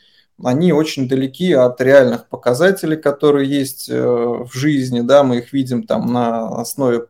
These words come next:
цен на продукты, на технику, на автомобили, в общем, на всё. Соответственно, даже если мы имеем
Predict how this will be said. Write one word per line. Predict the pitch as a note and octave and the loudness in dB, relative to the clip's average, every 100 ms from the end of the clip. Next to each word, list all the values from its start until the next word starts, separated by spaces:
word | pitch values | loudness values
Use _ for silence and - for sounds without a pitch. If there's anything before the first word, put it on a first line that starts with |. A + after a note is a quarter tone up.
| - | -14
цен | - C3 A#2 | -4 -2 0
на | |
продукты, | A2+ C3+ E3 A3 A3 - D#3+ C#3 | 2 4 4 2 0 -2 0 2
на | C3 C3 B2 A#2+ - | 2 0 0 -4 -6
технику, | G3+ G#3 G3+ D#3+ D#3 C#3+ | -2 -2 -2 -6 -6 -6
на | C3+ B2 | -4 -4
автомобили, | B2 - C3+ C#3 C#3+ G3+ C#3 | -4 -6 -4 -2 -2 -4 0
в | C#3 | -2
общем, | D3 - | -4 -6
на | C3+ C3+ | -4 -4
всё. | - B2+ B2 _ _ - - _ _ | -4 -8 -8 _ _ -20 -20 _ _
Соответственно, | - D#3 E3 G#3+ G#3+ G3+ F#3 | 0 6 6 6 4 2 -2
даже | F3+ G3+ F3 | 6 6 6
если | F3+ F#3 F3+ D#3 | 2 0 -2 -4
мы | D#3+ E3 | -2 -2
имеем | E3 F#3 F3+ D3+ | 0 0 -2 -4